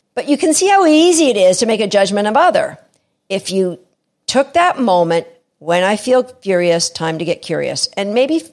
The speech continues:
like I said, maybe furious isn't the way. When I feel irritated, it's time to ask questions. That's really what, what it's saying.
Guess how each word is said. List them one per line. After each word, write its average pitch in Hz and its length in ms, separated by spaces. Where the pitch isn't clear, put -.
like - 160
I 196 40
said, 160 260
maybe 269 220
furious 175 380
isn't 156 200
the 156 60
way. 156 120
When 156 220
I 214 100
feel 247 380
irritated, 180 800
it's - 200
time 175 260
to - 120
ask 156 220
questions. - 880
That's - 200
really 156 480
what, 151 380
what 143 160
it's - 180
saying. 127 420